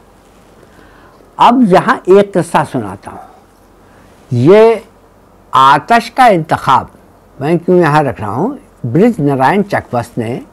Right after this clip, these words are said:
किया था। कालीदास गुप्ता रजा ने,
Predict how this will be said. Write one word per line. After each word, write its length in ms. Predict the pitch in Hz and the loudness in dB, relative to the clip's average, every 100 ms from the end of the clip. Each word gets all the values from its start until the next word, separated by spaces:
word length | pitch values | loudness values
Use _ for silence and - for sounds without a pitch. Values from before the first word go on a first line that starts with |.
| _ | _
किया 200 | 165 127 | -2 -2
था। 260 | 92 - - - _ _ _ _ _ _ _ _ _ _ _ _ _ _ _ _ _ _ _ _ _ _ _ _ _ - _ | -4 -16 -20 -20 _ _ _ _ _ _ _ _ _ _ _ _ _ _ _ _ _ _ _ _ _ _ _ _ _ -20 _
कालीदास 840 | 156 147 202 269 233 151 165 208 - | 2 4 4 2 2 4 4 2 -2
गुप्ता 320 | 156 - 202 | -4 2 2
रजा 300 | 165 135 143 | 2 2 2
ने, 260 | 117 92 | 0 -6